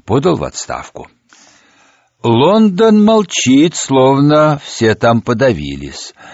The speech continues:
Пожалуй, одна наша страна выступила с осуждением Аншлюса, открыто выразив готовность прийти на помощь Чехословакии.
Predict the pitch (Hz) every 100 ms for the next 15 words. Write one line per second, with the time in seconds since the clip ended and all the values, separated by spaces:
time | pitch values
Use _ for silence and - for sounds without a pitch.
0 | - - - - 139 170 233 226 - 139
1 | 117 180 202 196 - 185 - 196 190 156
2 | 107 85 - _ - 101 160 - 156 131
3 | 143 123 - 120 - 117 87 120 127 120
4 | 113 127 127 104 - 82 - 69 50 -
5 | - - - 113 - - 233 208 185 156
6 | 175 143 160 107 143 - 131 135 165 -
7 | - 127 98 127 156 151 113 110 120 -
8 | - 120 104 95 135 101 69 - 57 55